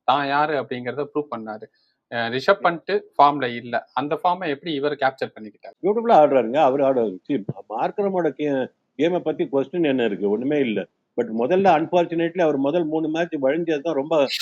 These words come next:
Speaker 2: கஷ்டமா இருந்தது. டீகாக் வழிஞ்சா நம்மளுக்கு எப்படி இருக்கு, அந்த மாதிரி மார்க்ரம் வந்து ம-, very good stroke makers. அவங்கெல்லாம் ஆடும்போது வந்து it, it will be a treat to watch.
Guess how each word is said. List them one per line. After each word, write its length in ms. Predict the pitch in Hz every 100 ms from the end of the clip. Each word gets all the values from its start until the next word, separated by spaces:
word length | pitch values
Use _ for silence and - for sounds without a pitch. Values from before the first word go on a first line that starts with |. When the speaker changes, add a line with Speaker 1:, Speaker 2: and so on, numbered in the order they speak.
| -
Speaker 2:
கஷ்டமா 380 | - 127 147 147
இருந்தது. 400 | 120 110 98 92 -
டீகாக் 560 | 107 107 160 196 180 156
வழிஞ்சா 440 | 139 147 156 156
நம்மளுக்கு 240 | 143 135 127
எப்படி 220 | 135 151
இருக்கு, 240 | 127 120
அந்த 180 | 120 123
மாதிரி 320 | 139 147 139 151 _ _ -
மார்க்ரம் 440 | 127 180 202 190 170
வந்து 400 | 165 180 165 143
ம-, 300 | 151 143 127 _
very 320 | 135 202 202 175
good 120 | 208
stroke 300 | - 156 165 165
makers. 440 | 147 131 127 123 - _ -
அவங்கெல்லாம் 180 | 139 170
ஆடும்போது 680 | 196 160 196 208 185 185 175
வந்து 260 | 165 190
it, 240 | 170 160 165
it 180 | 151
will 40 | 156
be 160 | 165
a 80 | 202
treat 180 | 196 196 196
to 80 |
watch. 260 | 139 123 107